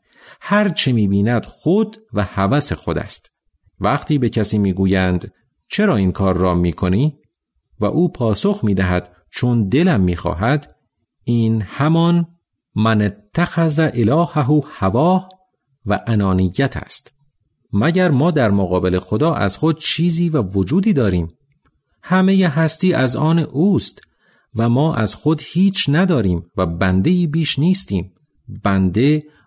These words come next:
مالک هیچ چیز نیست و از او جز بندگی نشاید. اگر کسی حقیقتاً خدا را شناخته باشد و به خدا ایمان آورده باشد، در هر کاری به دنبال این است که خدا از او چه خواسته،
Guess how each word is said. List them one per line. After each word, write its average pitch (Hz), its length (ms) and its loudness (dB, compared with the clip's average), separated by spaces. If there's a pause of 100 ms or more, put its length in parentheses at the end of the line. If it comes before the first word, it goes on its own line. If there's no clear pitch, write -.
مالک 107 640 2
هیچ 190 500 0
چیز 110 340 0
نیست - 380 -6 (280)
و 98 60 0
از 98 260 0
او 165 100 2
جز 143 500 -2
بندگی 101 540 0
نشاید. 131 680 -2 (760)
اگر 160 400 0
کسی 165 480 0
حقیقتاً 113 840 0
خدا 98 320 0
را 92 160 0
شناخته 90 480 -2
باشد 90 460 -2
و 98 60 0
به 95 160 -2
خدا 113 420 0
ایمان 95 380 0
آورده 82 400 0
باشد، 82 420 0 (440)
در 120 200 0
هر 147 300 0
کاری 135 360 0
به 101 120 0
دنبال 110 380 2
این 135 260 0
است 180 280 0
که 160 280 0
خدا 110 360 0
از 104 200 -2
او 131 80 0
چه 180 220 -2
خواسته، - 520 -6